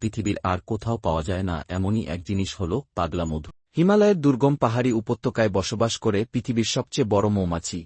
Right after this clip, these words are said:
এপিস ডোরসাটা ল্যাবোরিওসা। এই মৌমাছিদের নেপাল, ভুটান, ভারত এবং চীনের ইউনান প্রদেশের হিমালয় পার্বত্য এলাকায় আট হাজার দুইশো থেকে নয় হাজার আটশো ফুট ওপরে পাওয়া যায়। তবে নেপালেই সবচেয়ে বড় মৌমাছির প্রজাতি রয়েছে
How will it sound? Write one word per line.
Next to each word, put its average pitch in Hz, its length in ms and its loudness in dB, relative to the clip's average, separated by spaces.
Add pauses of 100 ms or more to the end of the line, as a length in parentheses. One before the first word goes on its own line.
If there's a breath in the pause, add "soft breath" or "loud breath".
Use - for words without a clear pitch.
(220)
এপিস 151 360 0
ডোরসাটা 117 460 2
ল্যাবোরিওসা। 82 560 -4 (200)
এই 196 140 6
মৌমাছিদের 180 600 4
নেপাল, 117 360 4
ভুটান, 113 360 0
ভারত 92 380 0
এবং 101 200 2 (100)
চীনের 120 320 2
ইউনান 107 340 2
প্রদেশের 107 460 0
হিমালয় 110 420 2
পার্বত্য 92 420 -2
এলাকায় 95 460 0
আট 98 220 -4
হাজার 113 320 -2
দুইশো 98 280 -2
থেকে 107 280 -6
নয় 85 200 -2
হাজার 95 320 -2
আটশো 95 300 -6
ফুট 123 260 -6
ওপরে 92 280 -2
পাওয়া 76 220 -6
যায়। 73 220 -10 (160)
তবে 147 260 6
নেপালেই 151 480 4
সবচেয়ে 139 420 0
বড় 104 160 4
মৌমাছির 117 500 2
প্রজাতি - 400 0
রয়েছে 82 340 -2